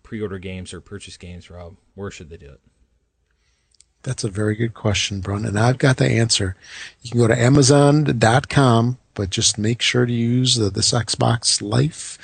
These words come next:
Speaker 2: affiliate link. And you can find that on our webpage. Go to this Xbox Life dot com, and then at the top right of the sidebar, right at the top of the page there, uh,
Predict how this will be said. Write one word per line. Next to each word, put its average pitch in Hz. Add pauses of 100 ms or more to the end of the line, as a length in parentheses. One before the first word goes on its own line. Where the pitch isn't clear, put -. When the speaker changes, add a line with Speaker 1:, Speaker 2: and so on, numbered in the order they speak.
(280)
Speaker 2:
affiliate 123
link. 98 (340)
And 127
you 127
can 127
find 135
that - (120)
on 113
our 113
webpage. 110
Go 107
to 101
this 104
Xbox 110
Life 110
dot 123
com, 113 (640)
and 113
then 110
at 104
the 98
top 110
right 117
of 110
the 107
sidebar, 113 (140)
right 107
at 110
the -
top 110
of 131
the 127
page 120
there, 135 (560)
uh, 107